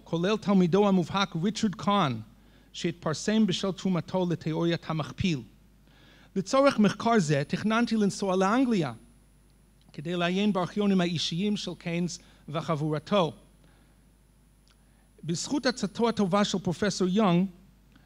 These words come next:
השגתי מימון לנסיעה מהאגודה הבריטית לכלכלה. לפני שנסעתי,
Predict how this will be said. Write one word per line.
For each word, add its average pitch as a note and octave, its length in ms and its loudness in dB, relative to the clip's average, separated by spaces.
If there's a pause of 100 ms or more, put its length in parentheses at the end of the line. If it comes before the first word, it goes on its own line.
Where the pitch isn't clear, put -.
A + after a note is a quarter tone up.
(120)
השגתי A3 440 0
מימון G#3 380 8
לנסיעה G3 520 2
מהאגודה E3+ 440 2
הבריטית F3 380 -6
לכלכלה. E3 580 -4 (480)
לפני G#3 280 -4
שנסעתי, E3 720 -4